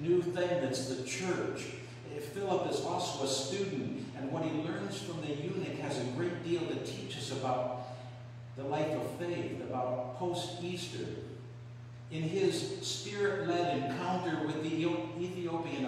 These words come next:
official, Philip learns that the resurrection of Jesus changes everything. Everything he knows about insiders and outsiders, piety and depravity,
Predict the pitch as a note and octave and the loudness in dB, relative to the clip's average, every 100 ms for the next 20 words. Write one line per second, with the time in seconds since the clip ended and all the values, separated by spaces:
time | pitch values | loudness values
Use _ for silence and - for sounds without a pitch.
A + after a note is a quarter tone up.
0 | B2+ F#3+ F3+ D#3 C#3 D#3+ - - - F#3+ | 0 0 -2 0 0 0 -2 -4 -2 2
1 | F3 D#3+ D#3 E3+ F3 E3 D3+ D3 C3+ C3+ | 2 2 2 2 2 0 -2 -2 0 2
2 | E3+ F3+ E3+ E3 D#3 D3+ B2+ B2 B2 E3+ | 2 2 2 2 2 2 0 0 0 0
3 | F#3 F3+ F#3 - - - - - F#3 F#3+ | 0 -2 -2 -4 -6 -8 -8 -4 -2 0
4 | F#3+ F#3+ F#3+ F3 - - - G#3 G#3+ - | 0 2 4 2 2 -4 -2 2 4 2
5 | - - A3 F3 - - - - - - | 0 -2 -2 -2 -4 -6 -8 -10 -12 -12
6 | - - F#3 G#3 G#3+ G3+ F#3 F3 E3+ D#3+ | -12 -2 2 4 4 4 4 2 0 -4
7 | D3+ D3 D3 D#3+ - A#2+ - B2+ B2+ B2 | -4 -2 2 4 4 4 2 4 4 4
8 | B2 F3+ F#3+ - E3 E3 E3+ F3 D#3+ D#3 | 4 0 0 0 2 4 4 4 2 2
9 | C3 B2+ D#3+ D#3+ - E3 D#3 D#3 D3+ D3+ | 0 2 2 2 2 0 2 2 0 -2
10 | - E3+ F3+ F3+ F3 F3 E3+ - - - | -2 -2 2 2 2 2 2 0 -2 -2
11 | - E3 D#3+ E3 D#3+ - | -2 0 2 2 2 0